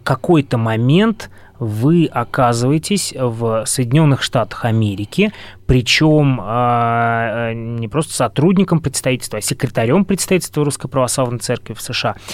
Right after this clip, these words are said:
В две тысячи пятом вы назначены представителем Всемирного Русского Народного Собора при Организации Объединенных Наций. А чуть позже вы станете представителем,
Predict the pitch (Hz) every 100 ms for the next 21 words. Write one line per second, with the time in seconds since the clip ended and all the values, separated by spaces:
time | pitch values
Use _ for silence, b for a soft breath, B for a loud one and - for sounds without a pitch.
0 | B - 127 151 127 - 156 180 147 120
1 | 131 120 123 151 - 143 127 - 143 123
2 | - 143 156 127 - 135 143 160 165 135
3 | 147 - 143 151 170 202 156 117 104 -
4 | 107 101 135 156 110 120 127 139 139 123
5 | 110 127 - 110 113 117 127 123 139 98
6 | - - - B B B B B 120 120
7 | 120 120 120 117 139 - 160 208 214 143
8 | 110 117 156 - 135 143 143 - 131 127
9 | - 117 131 131 135 127